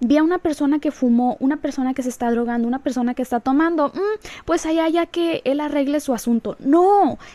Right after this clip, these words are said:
si tú no ibas y hablabas con un anciano y te llevabas a uno o dos testigos, eras cómplice, eras cómplice de lo que esa persona estaba haciendo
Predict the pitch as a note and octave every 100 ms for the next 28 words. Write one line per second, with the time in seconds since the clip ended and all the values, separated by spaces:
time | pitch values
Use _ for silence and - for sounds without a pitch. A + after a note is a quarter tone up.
0 | - - D4 - G4 A4 G4 F4+ E4+ A3+
1 | - - C4 A#3 G3+ A3+ D#4+ F4 F4+ -
2 | D#4 D4 D4 C#4+ D4+ C4+ A#3 A#3+ G#3 G#3
3 | G3+ C4+ F4+ F4+ D4+ C4+ C#4+ E4 A#3 B3
4 | - D#4 D4 D4 C#4+ D4+ E4 F4 E4+ E4
5 | - - - - - - E4+ G4 D#4 C4
6 | F#3+ - - - D4+ D#4 D#4+ - D#4+ D#4+
7 | F#4 F#4+ E4+ A#3+ A3 A3 D4 C4+ G#3 -
8 | C#4+ F4+ A#4 A#3 A3+ C4 C#4 C#4 D4 C#4
9 | B3